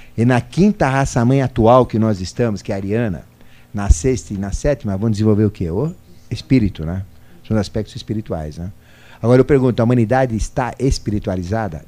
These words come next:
Não, está atrasada. Tá certo? Então, o, como é que se, isso se reflete fisicamente, né? Ah, qual é a, a quinta região? É a garganta, né? Garganta, né?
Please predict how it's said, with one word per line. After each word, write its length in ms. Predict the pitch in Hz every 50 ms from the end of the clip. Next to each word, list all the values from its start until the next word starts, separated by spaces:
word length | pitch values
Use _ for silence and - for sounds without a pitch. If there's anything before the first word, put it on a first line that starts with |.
| -
Não, 480 | 101 90 87 90 90 101 101 95 85 - - -
está 240 | - - - 107 107
atrasada. 680 | 104 - 104 104 101 87 87 92 82 80 - 71 73 - - - - - - - - - - - - -
Tá 80 | -
certo? 260 | - - 95 82 78 - - - - _ - - - - - -
Então, 200 | - 117 117 127
o, 140 | 131 - 117
como 200 | - - 135 160
é 60 | 180
que 60 | -
se, 280 | - - 147 139 139 131
isso 200 | 135 - - 135
se 120 | - -
reflete 440 | 127 123 117 - - 127 120 117 -
fisicamente, 800 | - 127 113 101 110 - - 113 98 92 87 82 73 - - 78
né? 220 | 76 90 104 104 101 - - - - - - - - - - - - - - - - - - -
Ah, 380 | - 113 110 110 107 104 101 101 -
qual 240 | - - 156 147 135
é 320 | 139 143 143 139 127 110 -
a, 460 | - 87 95 101 101 101 98 98 92 -
a 120 | - 104
quinta 360 | 104 - - 127 123 - 131 104
região? 540 | 95 120 113 92 87 98 104 98 92 82
É 80 | 78 85
a 220 | 95 95 92 87 90
garganta, 520 | 92 117 117 110 113 107 95 - - 78
né? 160 | 82 98 101 - - - - - - - -
Garganta, 440 | 87 95 95 87 82 80 - 73 73
né? 100 | 87